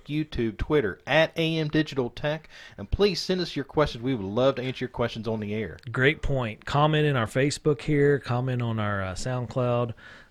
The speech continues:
Speaker 2: um, or anywhere else that you're getting this information and we're listening to this show or watching the show, comment in on what you'd like to see and so forth. Joe's great about it. And I can't say it enough. Uh,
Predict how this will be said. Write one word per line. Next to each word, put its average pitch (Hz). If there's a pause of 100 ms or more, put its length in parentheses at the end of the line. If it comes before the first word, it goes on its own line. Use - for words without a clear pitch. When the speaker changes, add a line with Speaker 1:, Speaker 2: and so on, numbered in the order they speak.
Speaker 2:
um, 101
or 107
anywhere 113
else 123
that 113
you're 110
getting 117
this 117
information 117
and 101
we're 110
listening 113
to 110
this 110
show 117
or 104
watching 107
the 107
show, 120
comment 214
in 214
on 123
what 113
you'd 120
like 117
to 123
see 123
and 107
so 104
forth. 95
Joe's 113
great 117
about 120
it. 120 (420)
And 113
I 110
can't 143
say 135
it 123
enough. 113
Uh, 98